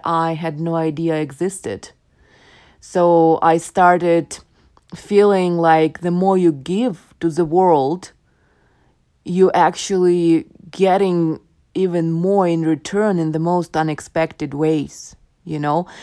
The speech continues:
So I, I would go out and feed homeless people, you know? I, any, uh, when I would walk on the street and I see somebody,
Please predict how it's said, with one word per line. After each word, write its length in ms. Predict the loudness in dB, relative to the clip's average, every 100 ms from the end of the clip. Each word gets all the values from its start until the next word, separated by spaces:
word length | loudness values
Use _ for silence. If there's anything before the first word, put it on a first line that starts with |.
| -20 -8
So 260 | 0 6
I, 220 | 6 6
I 220 | 4 4 4
would 320 | 0 -4 -10 -4
go 460 | 2 4 4 4 2
out 480 | 2 2 0 -4 -6
and 380 | -4 -2 -4 -6 -14 -20 _ _
feed 320 | -12 -4 -4
homeless 500 | 0 0 0 -2 -4
people, 640 | -8 -6 -6 -6 -8 -8 -6
you 140 | -4
know? 240 | -2 -2 0
I, 240 | 0 0
any, 520 | 0 -2 0 0 0 -4 _ -20 -14 -2
uh, 300 | 2 2 2
when 240 | 0 0
I 140 | 2
would 180 | 0 -2
walk 300 | 0 0 0
on 100 | -4
the 160 | -4 -6
street 520 | -8 -10 -6 -4 -4
and 180 | -4 -2
I 180 | -4 -6
see 600 | -10 -10 -6 -2 -2 -2 -10 -20
somebody, 760 | -20 -4 0 2 2 2 2